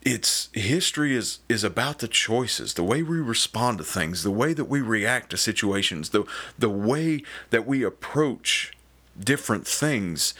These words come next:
It's these choices, it's these morals, it's these ethics and this character that drives us as a nation, that shapes us.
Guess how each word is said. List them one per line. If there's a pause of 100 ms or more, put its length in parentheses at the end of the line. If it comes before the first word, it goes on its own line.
(160)
It's
these
choices,
it's
these
morals,
it's
these
ethics
and
this
character
that
drives
us
as
a
nation,
that
shapes
us.